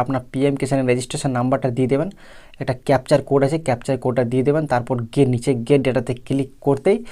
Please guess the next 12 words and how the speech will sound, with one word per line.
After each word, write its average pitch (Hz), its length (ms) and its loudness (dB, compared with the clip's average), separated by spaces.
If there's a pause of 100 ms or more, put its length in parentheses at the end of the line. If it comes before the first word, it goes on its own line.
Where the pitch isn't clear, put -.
(280)
স্ক্রিনে 139 300 0 (120)
আপনার 117 180 -2 (120)
স্ট্যাটাস 139 340 -6
কিন্তু 139 160 -4 (320)
চলে 120 220 2
আসবে 107 200 0
যে 123 60 0 (140)
পিএম 143 260 -2
কিষাণে 135 340 -6 (180)
আপনার 117 260 -4 (440)
মানে 131 180 0
কেওয়াইসি 127 600 2